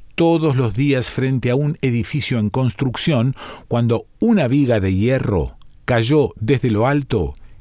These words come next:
y se estrelló literalmente a sus pies. No le hizo absolutamente nada, solo una pequeña esquirla desprendida de la vereda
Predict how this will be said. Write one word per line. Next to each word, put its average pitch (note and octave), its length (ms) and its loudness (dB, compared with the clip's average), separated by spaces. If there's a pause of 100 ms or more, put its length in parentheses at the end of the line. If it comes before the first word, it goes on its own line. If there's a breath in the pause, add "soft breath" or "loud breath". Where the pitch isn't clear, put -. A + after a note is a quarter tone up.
(120)
y C#3+ 160 0
se B2+ 260 -2
estrelló A#2+ 640 0
literalmente C3 1120 0
a G#2+ 60 -2
sus - 180 -4
pies. - 460 -6 (600 loud breath)
No E3 180 2
le E3+ 100 2
hizo D#3+ 340 2
absolutamente C#3+ 1000 0
nada, E2+ 720 0 (300 loud breath)
solo E3+ 300 0
una D3+ 480 0
pequeña D3+ 500 0
esquirla C#3 920 0 (200 loud breath)
desprendida G#2+ 960 0
de F#2+ 100 0
la C#3 120 2
vereda B2+ 520 0